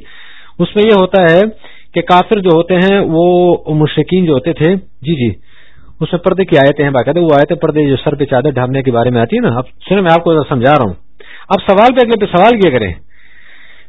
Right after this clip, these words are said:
تو اس کو بولیں کہ جناب یہاں پر جو، آ، آیتیں آپ پردے کے لیے، آ، دیتے ہیں، اس کا کچھ شان نزول کچھ اس قسم کا ہے۔ جب آپ وہ پیچھے سے پورا پڑھیں گے اس کے شان نزول بھی پڑھیں،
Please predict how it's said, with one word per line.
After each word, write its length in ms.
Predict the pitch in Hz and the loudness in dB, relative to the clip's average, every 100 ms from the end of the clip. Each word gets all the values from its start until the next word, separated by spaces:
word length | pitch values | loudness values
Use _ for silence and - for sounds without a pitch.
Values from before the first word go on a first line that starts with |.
| - | -6
تو 80 | 180 190 190 190 | 0 2 2 0
اس 80 | 208 | -2
کو 120 | 214 | 0
بولیں 300 | 190 214 240 | 2 2 2
کہ 140 | 214 | 0
جناب 360 | 165 156 165 180 196 190 - - - | 0 2 2 2 2 0 -2 -14 -6
یہاں 220 | 165 156 | 0 0
پر 140 | 180 175 | 0 0
جو، 100 | 170 147 | 0 2
آ، 300 | 143 143 135 | 2 2 0
آیتیں 300 | 139 165 - | 0 0 0
آپ 140 | 160 - | -4 -2
پردے 200 | 160 175 | -2 0
کے 100 | 160 | 2
لیے، 220 | 147 147 | 2 0
آ، 380 | 127 139 131 123 | -2 0 0 0
دیتے 300 | 117 127 170 131 | 0 -2 0 0
ہیں، 160 | 120 196 - - - - - - - - | 0 -2 -8 -20 -20 -20 -20 -20 -16 -12
اس 100 | 156 | -6
کا 180 | 190 | -2
کچھ 180 | 175 180 | 0 -2
شان 380 | - - 160 151 | -4 -6 -2 0
نزول 340 | 147 135 196 | 0 0 0
کچھ 200 | 196 185 | 0 -2
اس 120 | 202 - | -4 -4
قسم 240 | 180 147 | -4 -4
کا 180 | 123 113 | -2 0
ہے۔ 420 | 117 196 - - - | 0 -2 -6 -20 -10
جب 80 | 135 139 | -4 -2
آپ 100 | 143 | -2
وہ 40 | |
پیچھے 300 | 143 160 - 143 | -2 -2 0 -2
سے 60 | 139 | -2
پورا 200 | 151 151 | -2 0
پڑھیں 220 | 135 127 | 0 0
گے 60 | 131 | -2
اس 80 | |
کے 80 | - | -2
شان 180 | 127 127 | -2 -2
نزول 220 | 120 123 | 0 0
بھی 100 | 156 | 0
پڑھیں، 240 | 127 123 | 0 0